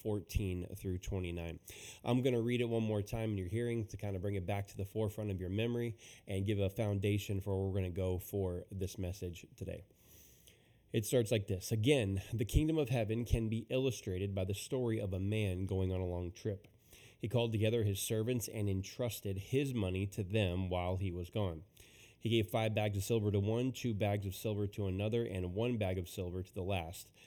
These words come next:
dividing it in proportion to their abilities. He then left on his trip. The servant who received the five bags of silver began to invest the money and earned five more.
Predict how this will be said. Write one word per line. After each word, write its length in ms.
dividing 520
it 100
in 120
proportion 680
to 220
their 200
abilities. 580
He 120
then 180
left 220
on 100
his 140
trip. 320
The 100
servant 320
who 120
received 340
the 80
five 380
bags 200
of 100
silver 280
began 360
to 120
invest 420
the 60
money 340
and 200
earned 360
five 320
more. 360